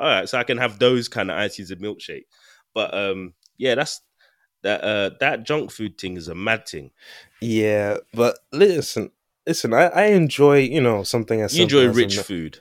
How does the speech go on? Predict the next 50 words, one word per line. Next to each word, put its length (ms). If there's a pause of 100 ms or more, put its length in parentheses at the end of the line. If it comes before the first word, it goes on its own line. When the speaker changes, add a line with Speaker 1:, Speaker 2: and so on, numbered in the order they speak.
(100)
Speaker 1:
I 140
rate 320
you. 220 (100)
I 100
give 180
you 80
that. 180
You 100
enjoy 240
rich 240
Speaker 2:
<laughs> 80
Speaker 1:
food. 180
You're 120
addicted 340
to 80
avocados, 760
but 120
I 100
allow 240
you, 160
innit? 240 (140)
Speaker 2:
Uh, 400 (160)
<clears throat> 180
dude, 280
come 180
on. 180
Avocado 520
is 140
life. 360
Like, 300
it, 160 (180)
the 180
avocado 380
is, 200
is 220 (120)
the 140
most 460
versatile. 840 (500)
Like, 240
you 80
can 120
eat 140
it 80
with 160
anything 420
and 80
everything. 540
Let's 200
be 120
honest. 480